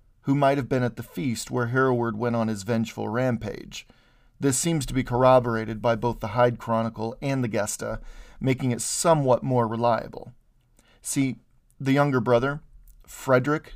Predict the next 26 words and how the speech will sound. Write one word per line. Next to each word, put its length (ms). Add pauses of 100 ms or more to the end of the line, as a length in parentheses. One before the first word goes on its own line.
(100)
de 240
Warenne, 680 (520)
called 300
out 480 (100)
Hereward 520
publicly 440
for 140
the 100
slangs, 640 (400)
saying 360
to 140
anyone 360
willing 280
to 80
listen 340
that 120
he 100
would 160
love 640
to 100
put 200
Hereward's 500
head 200
on 120
a 60
spike 520